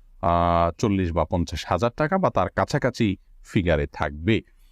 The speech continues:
অতএব আপনি, আহ, কোরবানির, আহ, নিসাব যেটা, উম, জাকাতের নিসাব সেটিকেই ধরে নেবেন। যদিও এর আগে আমরা শুরুতেই বলেছি যে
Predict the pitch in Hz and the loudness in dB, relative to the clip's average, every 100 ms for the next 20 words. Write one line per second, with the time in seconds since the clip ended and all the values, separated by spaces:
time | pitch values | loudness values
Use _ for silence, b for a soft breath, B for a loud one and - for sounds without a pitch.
0 | - - - - 127 127 170 - - _ | -20 -20 -20 -6 -2 2 2 2 -2 _
1 | _ - - - _ - - _ - 107 | _ -20 -20 -20 _ -20 -20 _ -4 -2
2 | 110 113 104 127 _ 107 92 87 85 80 | 2 2 0 -4 _ 0 2 4 4 2
3 | 78 - 104 104 127 110 131 - 107 87 | 0 -2 2 2 2 0 -4 -6 0 2
4 | 85 82 - 95 95 98 127 143 156 _ | 2 0 0 0 0 0 0 -2 -4 _
5 | 123 - _ - 113 113 110 101 98 95 | -20 -20 _ -10 -2 0 2 4 2 2
6 | 92 90 110 139 139 139 123 156 147 - | 0 0 0 0 0 0 0 -2 -2 -2
7 | - 95 117 - - 95 98 78 80 98 | -2 -4 -6 -6 -8 -4 -2 0 2 0
8 | - _ _ _ 113 127 160 165 - 113 | -2 _ _ _ -2 0 2 0 0 0
9 | 95 95 92 87 120 131 135 92 98 170 | 2 0 0 0 0 2 2 0 -2 -4
10 | 147 92 95 | -4 -2 -4